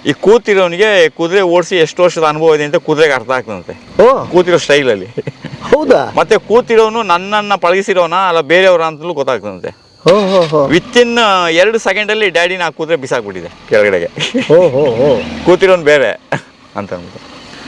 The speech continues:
Speaker 1: ಆಗ ಕೈ ಒಂದು ಫ್ರ್ಯಾಕ್ಚರ್ ಆಯ್ತು. ಫ್ರ್ಯಾಕ್ಚರ್ ಆದ್ಮೇಲೆ ನೆಂಟ್ರು ಗಿಂಟ್ರೆಲ್ಲ ಬಂದ್ಮೇಲೆ, "ಈ ಕೆಲ್ಸ ಬೇಡ ನಿನಗೆ" ಅಂತ ಹೇಳಿ ಅವರು ವಾಪಸ್ ಊರಿಗೆ ಹೋಗುವಂಥ ಸಮಯದಲ್ಲಿ ಮೈಸೂರು ಮಹಾರಾಜರು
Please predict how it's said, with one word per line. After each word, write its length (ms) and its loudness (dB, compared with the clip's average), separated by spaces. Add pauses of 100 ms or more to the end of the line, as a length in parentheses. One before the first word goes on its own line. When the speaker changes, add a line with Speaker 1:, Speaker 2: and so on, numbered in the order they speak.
Speaker 1:
ಆಗ 180 2
ಕೈ 260 2
ಒಂದು 180 0
ಫ್ರ್ಯಾಕ್ಚರ್ 360 2
ಆಯ್ತು. 260 -4
ಫ್ರ್ಯಾಕ್ಚರ್ 520 -2
ಆದ್ಮೇಲೆ 360 -4
ನೆಂಟ್ರು 320 -4
ಗಿಂಟ್ರೆಲ್ಲ 400 0
ಬಂದ್ಮೇಲೆ, 580 -4 (580)
"ಈ 40 2
ಕೆಲ್ಸ 280 2
ಬೇಡ 300 2
ನಿನಗೆ" 300 -2
ಅಂತ 120 -2
ಹೇಳಿ 300 2
ಅವರು 220 2 (520)
ವಾಪಸ್ 320 0
ಊರಿಗೆ 200 4
ಹೋಗುವಂಥ 280 -2
ಸಮಯದಲ್ಲಿ 460 -2
ಮೈಸೂರು 360 0
ಮಹಾರಾಜರು 880 -4